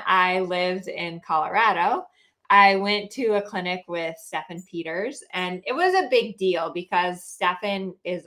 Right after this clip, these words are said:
obviously, like, the top U S rider. And I was working for this guy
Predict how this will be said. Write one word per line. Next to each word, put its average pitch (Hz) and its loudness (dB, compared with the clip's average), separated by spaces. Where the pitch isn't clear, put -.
obviously, 160 -6
like, 156 -14
the 170 -10
top 156 -8
U 160 -8
S 151 -8
rider. 226 6
And 180 0
I 185 2
was 185 -2
working 196 -2
for 196 -2
this 180 -6
guy 170 0